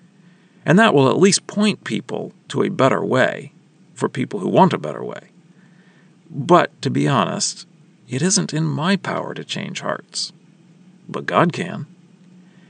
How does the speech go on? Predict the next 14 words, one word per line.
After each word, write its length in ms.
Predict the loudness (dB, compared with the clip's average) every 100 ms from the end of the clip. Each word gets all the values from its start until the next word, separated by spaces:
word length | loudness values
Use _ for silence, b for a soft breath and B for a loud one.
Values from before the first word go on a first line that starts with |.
| b 0
And 180 | 2
God 500 | 6 6 6 2 -2
gives 220 | -2 -2 0
us 180 | 0
a 80 | 0
way 280 | -2 -4 -6
to 80 | -6
work 240 | -4 -4
with 360 | -4 0 2 2
him 200 | -4 -8
in 140 | -10
that 160 | -10 -10
effort. 460 | -12 -12 -16 -20 -20 _ _ _ _ -20 -20 _ -20
Prayer. 520 | 0 4 4 2 -8